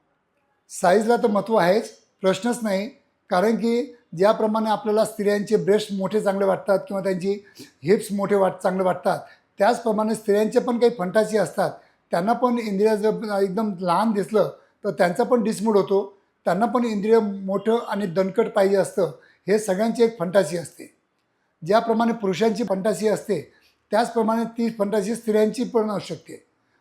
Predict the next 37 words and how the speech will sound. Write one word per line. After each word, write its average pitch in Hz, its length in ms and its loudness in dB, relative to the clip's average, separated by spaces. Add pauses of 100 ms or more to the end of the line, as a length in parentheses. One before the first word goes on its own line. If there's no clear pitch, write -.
(120)
म्हणून 214 240 2
मित्रांनो, 226 480 0 (500)
जर 220 240 4
इंद्रिय 202 340 2
लहान 202 320 0
असेल 165 300 -6 (360)
किंवा 208 160 0
तुम्हाला 220 280 0
इंद्रियाची 214 380 2
साईज 196 320 0
वाढवायची 196 440 2
असेल 160 300 -4 (460)
तर 220 100 2
त्यासाठी 220 460 2
चांगल्यात 220 420 0
चांगला 226 280 0
जो 214 120 2
उपाय 208 240 4
माझ्या 202 280 0
क्लिनिकमध्ये 196 520 -6
मी 190 120 -6
आज 180 220 -6
उपलब्ध 180 360 -4
करून 190 220 -2
दिलेला 185 220 0
आहे 165 120 -4 (460)
आणि 185 160 -4
मी 226 120 2
चाळीस 220 360 4
वर्षापासून 220 540 0
तो 240 60 -4
मी 220 120 -2
पॅ-, 190 240 0
म्हणजे 190 220 -2
प्रॅक्टिस 190 400 -4
करतो 196 240 -2
आहे, 170 180 0